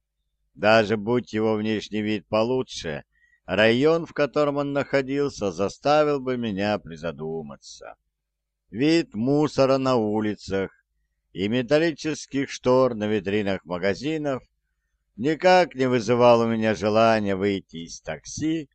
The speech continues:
не говоря уж о том, чтобы снять номер. Я уже хотел сообщить об этом своему водителю-гиду,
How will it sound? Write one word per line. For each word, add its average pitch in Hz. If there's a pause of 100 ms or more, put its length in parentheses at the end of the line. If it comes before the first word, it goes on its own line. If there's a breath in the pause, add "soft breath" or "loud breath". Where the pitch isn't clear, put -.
(520)
не 95
говоря 107
уж 98
о 92
том, 151
чтобы 85
снять 143
номер. 82 (1080)
Я 117
уже 120
хотел 127
сообщить 127
об 117
этом 117
своему 107
водителю-гиду, 104